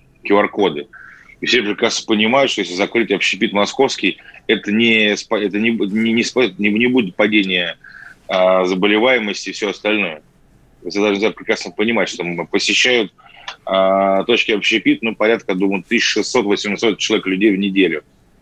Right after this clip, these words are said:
Ну, посещают это. Это, наверное, м-, меньше одного, одного процента населения, да, нашего города, кто ходит по-, постоянно по кафе и барам.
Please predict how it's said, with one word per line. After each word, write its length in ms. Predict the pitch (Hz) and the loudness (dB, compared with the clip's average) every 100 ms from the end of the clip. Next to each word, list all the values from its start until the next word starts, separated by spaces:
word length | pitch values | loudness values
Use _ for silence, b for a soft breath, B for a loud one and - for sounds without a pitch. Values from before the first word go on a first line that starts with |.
| _ | _
Ну, 100 | 156 | -4
посещают 560 | - - - - 98 85 | -2 0 2 2 2 -2
это. 260 | 82 92 B B B 98 | -6 -6 B B B -6
Это, 120 | 101 | -2
наверное, 300 | 113 110 110 | 0 0 0
м-, 240 | 113 117 | 0 0
меньше 400 | 127 127 - 120 | 0 0 0 0
одного, 480 | 107 104 101 113 104 | 0 0 2 2 2
одного 300 | 98 110 113 | 0 0 0
процента 420 | 110 107 120 98 | 0 -2 -2 -6
населения, 560 | 95 - 117 98 85 80 | -6 0 2 2 0 -4
да, 260 | 101 127 - b b _ - | -2 -2 -6 b b _ -8
нашего 400 | 95 - 98 98 | -6 -2 2 4
города, 420 | 98 87 80 78 _ _ _ _ | 4 2 -4 -14 _ _ _ _
кто 100 | 98 | -6
ходит 400 | 101 113 101 90 | 2 2 2 -2
по-, 100 | 98 | -6
постоянно 540 | 82 101 - 117 107 87 | -8 -8 -2 0 0 -2
по 680 | 95 92 90 90 87 90 90 87 85 85 | 0 2 2 0 0 -2 -2 -2 -4 -6
кафе 320 | 92 92 110 98 | -4 -2 2 2
и 40 | |
барам. 380 | 92 92 78 | 4 2 0